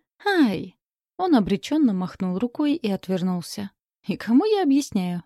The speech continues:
Женщине!» Последняя фраза была для меня как пощёчина. Именно за это я ненавидела законы Эмеральда. Одно дело искать ведьм, магов и конфисковывать артефакты,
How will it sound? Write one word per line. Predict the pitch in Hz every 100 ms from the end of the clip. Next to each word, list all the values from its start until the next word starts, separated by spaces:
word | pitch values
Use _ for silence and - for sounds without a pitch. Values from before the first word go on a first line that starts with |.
| -
Женщине!» | 185 156 165 175 - 185 185 190 _ _ _ _ _ _ _ _
Последняя | 190 - 196 165 175
фраза | - 175 175 185
была | 202 247 247
для | 190
меня | 180 175
как | - 180 -
пощёчина. | 180 - 180 175 - 180 190 _ _ _
Именно | 285 285 262 240
за | 185 226
это | 240 214 175
я | 165
ненавидела | 175 175 180 226 202 185
законы | 165 - 185 190 -
Эмеральда. | 254 196 180 180 175 180 185 _ _ _
Одно | 185 165 185 214
дело | 196 185 175
искать | 175 - 190 -
ведьм, | 170 180 180 220
магов | 202 175 180 208 -
и | 180
конфисковывать | 190 180 180 - 185 175 175 175 180
артефакты, | - 175 - 170 - 240